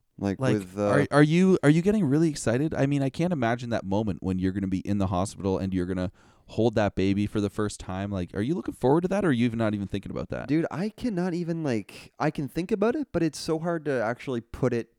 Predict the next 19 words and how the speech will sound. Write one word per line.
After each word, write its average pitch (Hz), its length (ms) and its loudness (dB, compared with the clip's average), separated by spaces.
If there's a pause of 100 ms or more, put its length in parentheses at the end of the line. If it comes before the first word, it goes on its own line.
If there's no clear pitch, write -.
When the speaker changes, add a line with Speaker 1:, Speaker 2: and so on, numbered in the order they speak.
Speaker 1:
like, 107 220 -12 (280)
to 107 220 -8 (100)
make 117 220 -2
it 113 100 -4
feel 107 380 -2
like 98 300 -6
reality. 101 640 -4 (320)
Um, 98 200 -4
Speaker 2:
Yeah. 92 200 2 (440)
Speaker 1:
and 104 140 -8
then 101 240 -6
there's 107 200 -6
just 143 180 -8
a 135 40 -6
lot 117 180 -2
of 110 280 -6
steps. - 480 -10
Uh, 107 160 -14 (120)
m-, 120 120 -6